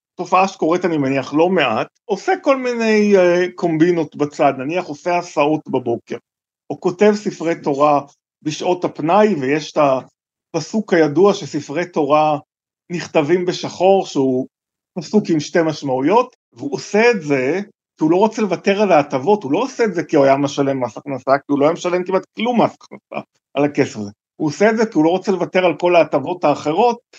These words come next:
שתלויות בזה שהוא ירוויח מעט. כמה משתלם לרשויות המס לרדוף אחרי זה? כלומר, כן, זה לא בסדר, הוא מקבל הטבות שלא מגיעות לו,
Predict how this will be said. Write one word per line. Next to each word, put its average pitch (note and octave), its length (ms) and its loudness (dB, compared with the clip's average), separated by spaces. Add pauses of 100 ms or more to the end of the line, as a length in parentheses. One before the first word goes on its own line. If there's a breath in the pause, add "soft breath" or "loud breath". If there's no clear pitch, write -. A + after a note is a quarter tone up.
(240)
שתלויות D3+ 640 2
בזה D3+ 240 -2
שהוא D#3 160 0
ירוויח B2+ 500 -2
מעט. C3 340 -4 (680)
כמה A#3 440 2
משתלם F3 640 2 (160)
לרשויות D3+ 600 0
המס F#3 340 0
לרדוף D3+ 460 0
אחרי B2 200 -6
זה? A2+ 80 -6
כלומר, B2 320 -4
כן, G3+ 240 4 (300 loud breath)
זה C3 180 -2
לא F3 120 4
בסדר, F3 520 2 (200)
הוא E3 120 -6
מקבל E3+ 340 2
הטבות F#3 440 0
שלא E3 240 2
מגיעות E3+ 600 -2
לו, A2+ 160 -4